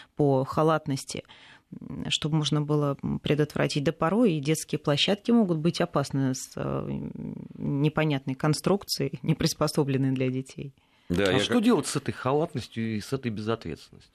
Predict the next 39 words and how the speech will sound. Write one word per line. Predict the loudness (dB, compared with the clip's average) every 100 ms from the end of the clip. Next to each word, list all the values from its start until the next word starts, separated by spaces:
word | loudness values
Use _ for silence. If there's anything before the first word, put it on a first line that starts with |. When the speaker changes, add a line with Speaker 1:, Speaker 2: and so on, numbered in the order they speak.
| _ _
Speaker 3:
Ну, | -6
потому | -2 0
что | 0 0
ведь, | -2 -4 -2
э, | 2 2 2
у | 0
нас | 0 0
же | 0
регулярно | 0 2 2 2 -2
это | -4
происходит. | -4 -4 -4 -8 -10 -10 _ -20 -20 _
Одни | 0 4 4
говорят: | 4 2
«Давайте | 2 2 2 0
ужесточим, | -2 -2 -2 0 2 2 2
э, | 0 2 2 2
уголовное | 2 0 2 2 2
наказание». | 2 2 -2 -2 -6 -6 -6
Хотя | -4 2
не | 4
очень | 4 2 0
понятно, | 0 0 -4 -2
за | -2
что | -4 -2 -2
в |
Speaker 1:
За | 0
Speaker 3:
данном | 0 2 0
Speaker 1:
что, | -2
Speaker 3:
случае, | -6 -8 -2
Speaker 1:
да. | 0 0 -4 -10 -10
Speaker 3:
да? | -14 -6
Другие | 2 2 4
говорят: | 2
«Это | 0 -4
все | -2 -2
потому, | -2 -2 0 2
что | 2 2
у | 4
нас, | 4 2